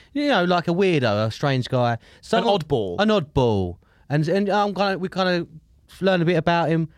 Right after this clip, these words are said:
Speaker 1: and maybe find his motives, and we'll have a fun time about it.
Speaker 2: Nice.
Speaker 1: And if it, if it gets a bit mean, it gets a bit mean, but it's not gonna be mean. It's gonna be fun.
Speaker 2: Yeah.
Speaker 1: Okay.
Speaker 2: Sounds
Speaker 1: I'm not,
Speaker 2: great.
Speaker 1: I'm not judging these people,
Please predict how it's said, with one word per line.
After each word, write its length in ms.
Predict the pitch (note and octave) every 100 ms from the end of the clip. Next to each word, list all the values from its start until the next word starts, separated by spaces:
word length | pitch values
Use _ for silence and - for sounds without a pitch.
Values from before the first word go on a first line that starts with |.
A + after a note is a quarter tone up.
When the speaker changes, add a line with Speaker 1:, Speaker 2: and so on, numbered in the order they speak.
| _
Speaker 1:
and 120 | D#3
maybe 240 | E3+ E3+ D#3+
find 260 | - D#3+
his 140 | D3 C#3+
motives, 480 | D3+ C#3+ C#3+ C3+ - _ -
and 100 | C3+
we'll 200 | C#3+ C#3
have 180 | C3 A2+
a 80 | B2+
fun 240 | - A#2+
time 260 | A#2 A2 G2
about 260 | F2+ E2+
it. 180 | C2+ D#2 _ - -
Speaker 2:
Nice. 280 | B2+ - -
Speaker 1:
And 460 | C#3+ C#3 C3 - - -
if 220 | G3 -
it, 140 | C#3 - -
if 160 | E3
it 20 | A2+
gets 180 | B2
a 40 | C3+
bit 100 | D3+
mean, 380 | D#3 F3 A3 G#3+
it 120 | -
gets 220 | E3+ E3
a 40 |
bit 100 | F3+
mean, 240 | G3 G#3 G2
but 200 | A#2 -
it's 140 | A2+
not 120 | D3
gonna 180 | D3 C#3
be 180 | D3+ D3
mean. 220 | D3 D3
It's 100 | C3+
gonna 140 | - C3
be 80 |
fun. 320 | A#2+ F2+ D2+ D2+ _
Speaker 2:
Yeah. 280 | - A#3+ - - B2
Speaker 1:
Okay. 300 | D3+ G3+ - _
Speaker 2:
Sounds 320 | - A2+ A#2+
Speaker 1:
I'm 80 | E3+
not, 120 | C4
Speaker 2:
great. 100 | E3
Speaker 1:
I'm 100 | F#3+
not 140 | B3 F#3
judging 280 | A3+ G#3+ E3
these 140 | C#3+
people, 580 | - C3 B2 A#2 A#2+